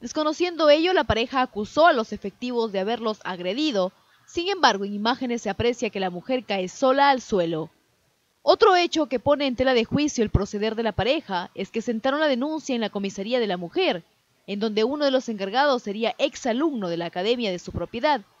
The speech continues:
e incluso los llama padrinos en sus publicaciones de Facebook. Nilo Gonzalo y Yolanda Espinosa insisten en que fueron víctimas de abuso de autoridad por parte de los referidos suboficiales.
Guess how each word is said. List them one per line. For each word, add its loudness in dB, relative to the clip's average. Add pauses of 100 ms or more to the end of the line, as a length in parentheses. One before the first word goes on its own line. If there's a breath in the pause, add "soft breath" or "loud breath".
(240)
e -4
incluso 0
los 0
llama 0
padrinos -2
en -16
sus -16
publicaciones -6
de -4
Facebook. -2 (1600)
Nilo 8
Gonzalo 4
y 2
Yolanda 0
Espinosa -2
insisten -4
en -10
que -10
fueron -4
víctimas -6
de -4
abuso -4
de -4
autoridad -4
por -8
parte -4
de -6
los -2
referidos -8
suboficiales. -8